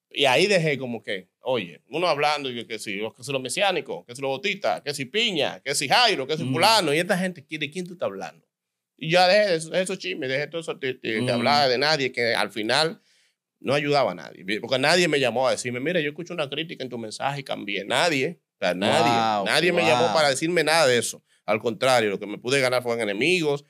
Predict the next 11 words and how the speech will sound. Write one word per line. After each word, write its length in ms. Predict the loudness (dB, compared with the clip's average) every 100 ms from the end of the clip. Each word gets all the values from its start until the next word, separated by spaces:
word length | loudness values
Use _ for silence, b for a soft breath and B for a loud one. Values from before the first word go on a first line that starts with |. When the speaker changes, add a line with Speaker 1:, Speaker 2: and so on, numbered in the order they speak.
| B B
Speaker 2:
Claro. 200 | 0 0
Speaker 1:
gente 140 | 2
que 100 | 0
me 100 | 0
interpretaron, 720 | -2 -4 -4 2 4 4 2
gente 180 | -2 -4
que 80 | -4
lo 120 | -4
cogieron 280 | -4 -4 -2
para 280 | 0 2 2
ellos. 420 | 2 -2 -6